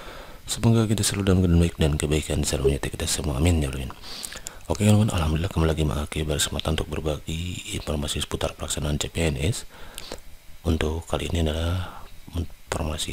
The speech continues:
tahun dua ribu dua puluh satu. Karena sebagaimana informasi yang telah kita terima dan video yang sudah Mak Aki bagikan kepada kawan-kawan semua, bahwa tahun dua ribu dua puluh ini resmi tidak diadakan C P N S mengingat adanya wabah covid nineteen yang belum a-, berakhir di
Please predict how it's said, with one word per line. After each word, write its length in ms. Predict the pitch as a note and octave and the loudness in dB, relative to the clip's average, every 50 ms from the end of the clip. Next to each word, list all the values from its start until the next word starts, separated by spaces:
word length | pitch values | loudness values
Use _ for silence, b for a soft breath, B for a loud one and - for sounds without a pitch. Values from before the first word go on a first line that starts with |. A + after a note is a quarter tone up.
| - | -6
tahun 320 | - - D#2 D#2 D#2+ D#2+ D#2 | -6 -4 -4 -2 -2 -2 0
dua 160 | D#2 D#2+ E2 | 0 0 -2
ribu 240 | D#2+ D#2+ - D2+ D2+ | -2 -2 -4 -6 -6
dua 80 | C#2 | -4
puluh 80 | C#2+ - | -2 -2
satu. 160 | D2 - - C#2 - - - - - - - - - | -2 -4 -6 -8 -10 -10 -14 -14 -14 -16 -14 -10 -6
Karena 320 | - D#2 D#2 D#2+ E2 E2 | -4 -2 -2 -2 -2 -2
sebagaimana 480 | E2+ - - - D#2+ D#2+ D#2 E2 E2 D#2+ | -2 -2 -4 -6 -6 -6 -4 -2 -2 -2
informasi 400 | D#2+ E2 D#2 D#2+ D#2 - - D#2+ | -2 -2 -2 -4 -4 -4 -4 -4
yang 160 | E2 E2 - - - | -4 -4 -6 -6 -8
telah 160 | D#2+ D#2 - | -8 -6 -4
kita 240 | - F#2 E2+ - E2 | -4 -2 0 0 0
terima 400 | - - G#2 G2+ F2+ D2+ D2+ D#2 - | 0 0 0 2 2 2 0 0 0
dan 480 | - D#2+ D#2+ D2+ D2+ D2 D2+ D2 D2 C#2+ | 2 2 4 4 4 4 4 2 0 0
video 240 | - D#2 D2+ D#2+ D2+ | -2 -2 -2 -2 -2
yang 160 | D2 D2 - | -2 -2 -2
sudah 160 | - D2 D2 | -2 -2 -2
Mak 160 | D2 C#2+ C#2+ | -2 -2 -4
Aki 160 | - - D#2 | -4 -4 -4
bagikan 320 | D2+ E2 D#2+ D#2 D2+ D#2 D#2+ | -2 -2 -2 0 0 2 2
kepada 240 | E2 F2 E2+ - - | 2 2 2 0 2
kawan-kawan 240 | - D2+ D2 D2 | 0 2 2 2
semua, 320 | D#2+ - - E2 D2 C2+ C#2+ - B B B B B B B B B B B B B B B B B B B B | 2 0 2 2 0 0 0 -4 B B B B B B B B B B B B B B B B B B B B
bahwa 160 | E2 D#2+ D#2+ | 0 0 0
tahun 240 | D#2+ - E2 D#2+ D#2 | 2 4 4 4 6
dua 160 | D#2 D#2 D2+ | 4 4 2
ribu 160 | D2 D2+ D#2+ | 0 -2 -6
dua 80 | E2 D#2+ | -6 -6
puluh 160 | - D2 D2 | -4 -4 -2
ini 160 | D#2 D#2+ D#2 | -2 -2 -2
resmi 240 | - D#2 - - D2+ | -2 -2 -2 -2 -2
tidak 320 | C#2+ - - C#2+ D#2+ D2 - | -2 -2 -4 -2 -2 -2 -2
diadakan 720 | C#2+ C#2 C2+ C#2 C#2 C#2 - - D2+ D2+ D2 D2 D2+ D2+ | -4 -4 -4 -6 -6 -6 -4 -2 0 0 2 0 0 -2
C 80 | - - - | -2 -4 -4
P 80 | - C#2+ | -4 -4
N 80 | C#2+ | -4
S 160 | C2+ C#2+ - - | -2 -2 -4 -2
mengingat 400 | - D2 C#2+ D2 D2+ D2+ - D2 | -2 -2 0 0 -2 -4 -4 -4
adanya 240 | D2 D2 D2 D2 | -4 -2 -2 -2
wabah 240 | C#2+ - E2 D#2+ D2 | -4 -4 -6 -6 -6
covid 240 | - - - - D2 | -6 -4 -4 -2 -2
nineteen 400 | D2 D2 C#2+ C#2 - D#2+ D#2 D#2 | 0 0 -2 -2 -2 -2 -2 0
yang 240 | D2+ D2 D2 D2 C#2+ | 0 0 0 0 0
belum 160 | C#2+ D2 C#2+ | -2 -2 -2
a-, 160 | - - - | -2 -4 -6
berakhir 480 | - - - - D2 D2+ D#2 D#2+ D#2 - | -6 -6 -6 -4 -4 -4 -2 -2 -4 -4
di 800 | - - D2+ D2 C#2+ C#2 C#2 C#2+ C#2 C2+ C#2 C#2 C#2+ C#2+ C#2+ | -4 -6 -6 -4 -6 -6 -6 -6 -6 -6 -6 -6 -6 -8 -8